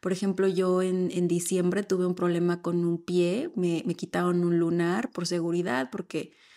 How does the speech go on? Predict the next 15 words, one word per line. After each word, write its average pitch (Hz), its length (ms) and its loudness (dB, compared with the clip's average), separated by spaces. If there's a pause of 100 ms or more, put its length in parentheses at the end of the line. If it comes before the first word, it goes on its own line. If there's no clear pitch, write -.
(260)
estaba 180 300 -2
medio 170 320 0
feo 240 320 0
y 214 60 0
no 196 120 -2
sabían 175 380 0
si 170 120 -2
era - 140 -4
melanoma 170 640 -2
o - 40 -6
no, 240 200 -2
entonces 202 240 -6
me 185 80 -4
lo 175 120 -2
quitaron. 135 440 -8